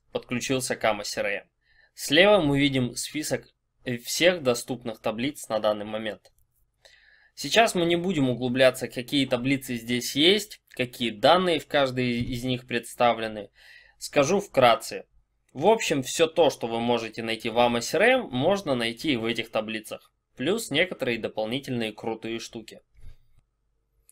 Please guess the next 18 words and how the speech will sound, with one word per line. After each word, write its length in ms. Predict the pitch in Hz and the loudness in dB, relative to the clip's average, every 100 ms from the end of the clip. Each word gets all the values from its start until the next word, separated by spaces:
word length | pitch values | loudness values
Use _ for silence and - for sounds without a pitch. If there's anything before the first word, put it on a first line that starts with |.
| - _ - | -20 _ -12
Для 300 | - 127 143 | 0 4 4
наших 380 | 165 170 160 - | 4 0 -4 -4
сегодняшних 800 | - 165 170 139 - 151 - | 0 2 2 0 -4 -8 -6
нужд 340 | 226 247 - _ - _ _ _ _ _ - | 0 0 -2 _ -20 _ _ _ _ _ -2
нам 220 | 208 220 | -2 0
хватит 400 | - 160 160 127 | 6 6 6 -2
двух 240 | 131 139 | -4 -6
таблиц: 580 | - 123 120 117 - - - | -4 -2 -2 -8 -12 -20 -18
сделки 760 | 123 120 123 196 254 - 226 - - - _ _ _ - - | -14 -12 -2 2 2 0 -6 -6 -12 -20 _ _ _ -18 -6
и 100 | 110 | -6
статусы 520 | - 139 120 110 113 | 4 4 4 -4 -12
сделок. 600 | 107 110 104 98 - _ _ _ _ _ - | -8 -4 -4 -6 -16 _ _ _ _ _ -2
Отмечаем 640 | 156 - 143 - 147 123 | -2 0 -4 0 0 0
их 120 | 117 | 0
галочками. 640 | 113 113 101 - 127 - _ _ _ _ _ | 2 2 0 -8 -18 -20 _ _ _ _ _
После 340 | 165 165 135 | -2 0 -2
того, 280 | 123 120 123 | 2 4 4
как 300 | 123 120 - | 2 -4 -6